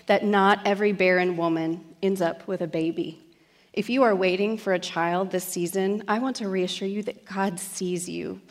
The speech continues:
He hears your prayers, and he knows the longings of your heart. My prayer for you is that you can hold that hope, that desire for a baby, with the truth that God is good and he has a plan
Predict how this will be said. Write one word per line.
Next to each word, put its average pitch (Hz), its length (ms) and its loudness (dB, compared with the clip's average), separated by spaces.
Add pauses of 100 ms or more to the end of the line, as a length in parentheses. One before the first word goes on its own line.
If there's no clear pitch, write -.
(440)
He 214 200 -4
hears 208 500 -2
your 202 100 -2
prayers, 165 600 -4 (400)
and 190 100 4
he 208 140 0
knows 175 480 0
the 180 140 -4
longings 170 520 -2
of 175 80 -4
your 160 120 -6
heart. - 380 -6 (720)
My 220 240 2
prayer 196 260 0
for 190 160 -4
you 180 440 -4 (420)
is 196 140 -2
that 202 140 4
you 262 100 2
can 214 160 4
hold 226 460 0
that 202 200 4
hope, - 460 -6 (260)
that - 160 4
desire 202 560 2
for 214 180 -2
a 202 40 4
baby, 165 500 2 (180)
with 262 380 2
the 214 140 2
truth 196 680 -2
that 208 220 4
God 196 260 6
is 294 160 -2
good 180 420 2 (100)
and 190 100 2
he 185 100 4
has 185 280 0
a 233 60 -2
plan 175 480 -2